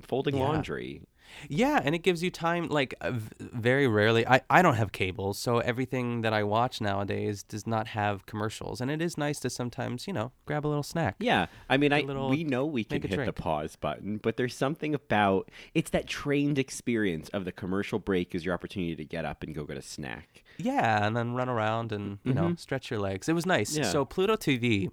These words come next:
Speaker 2: uh, that was my runner-up for the B S A of the week. It's really wonderful. And,
Speaker 1: Wow.
Speaker 2: um,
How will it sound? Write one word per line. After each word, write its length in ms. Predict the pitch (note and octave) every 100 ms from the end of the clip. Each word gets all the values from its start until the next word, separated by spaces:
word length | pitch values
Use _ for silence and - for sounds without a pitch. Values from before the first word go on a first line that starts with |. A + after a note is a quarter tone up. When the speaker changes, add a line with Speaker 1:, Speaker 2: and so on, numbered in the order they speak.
| -
Speaker 2:
uh, 200 | A#2 G#2+
that 160 | G2+ C3
was 160 | B2+ A2
my 340 | G#2 G2+ G#2 -
runner-up 400 | G#2 G2+ G2+ F#2+
for 80 |
the 80 | F#2
B 140 | F#2+ F#2+
S 140 | -
A 60 | G2
of 60 |
the 80 | F#2+
week. 200 | G2 F#2+
It's 180 | A#2+ -
really 220 | E3+ F3
wonderful. 540 | G#2 - - - G#2
And, 300 | - A2 G#2
Speaker 1:
Wow. 260 | A#2 E4 - - - _ _ _ _ _ _ _ _
Speaker 2:
um, 520 | B2 A#2 G#2+ G#2+ -